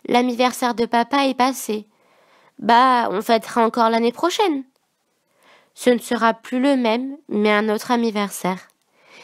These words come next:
Et Marie Parlotte rejoignit tous les invités.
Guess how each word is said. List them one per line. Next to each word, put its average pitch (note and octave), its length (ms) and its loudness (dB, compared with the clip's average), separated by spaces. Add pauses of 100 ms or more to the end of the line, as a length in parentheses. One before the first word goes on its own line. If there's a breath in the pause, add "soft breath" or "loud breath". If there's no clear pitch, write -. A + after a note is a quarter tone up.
(180 loud breath)
Et A3+ 100 6
Marie C4 300 0
Parlotte G#3 480 0
rejoignit G#3 640 -2
tous A3+ 180 -2
les A#3 240 0
invités. F#3+ 460 -10